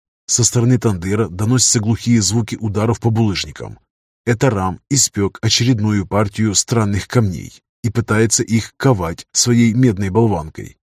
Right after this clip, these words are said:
которая заменяет ему молот. Парень он упорный, его в племени сторонятся, но ему нет до них дела. Глухие звуки ударов об камни продолжаются. Как вдруг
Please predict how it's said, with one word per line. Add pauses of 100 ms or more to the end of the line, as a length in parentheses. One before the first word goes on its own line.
(120)
которая
заменяет
ему
молот. (380)
Парень
он
упорный, (140)
его
в
племени
сторонятся, (160)
но
ему
нет
до
них
дела. (340)
Глухие
звуки
ударов
об
камни
продолжаются. (260)
Как
вдруг